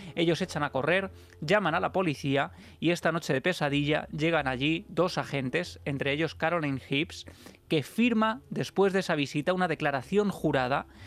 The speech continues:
en la que afirma haber sido testigo de cómo una silla giraba sola en la habitación de los niños. Digamos, ya estáis viendo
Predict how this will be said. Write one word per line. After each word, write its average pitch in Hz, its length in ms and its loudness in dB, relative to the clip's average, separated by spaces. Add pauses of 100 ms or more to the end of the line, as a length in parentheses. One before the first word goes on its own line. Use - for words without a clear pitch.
(140)
en 151 140 2
la 143 100 4
que 151 100 -2
afirma 202 400 0
haber 165 200 2
sido 175 280 -2
testigo 147 500 0
de 139 100 -2
cómo 165 180 0
una 139 140 -2
silla 143 280 -2
giraba 131 380 -2
sola 135 360 -2 (300)
en 139 140 -2
la 131 60 2
habitación 127 400 -2
de 131 60 0
los 127 120 0
niños. 120 400 -2 (420)
Digamos, 185 460 4
ya 185 100 4
estáis 185 280 2
viendo 202 400 4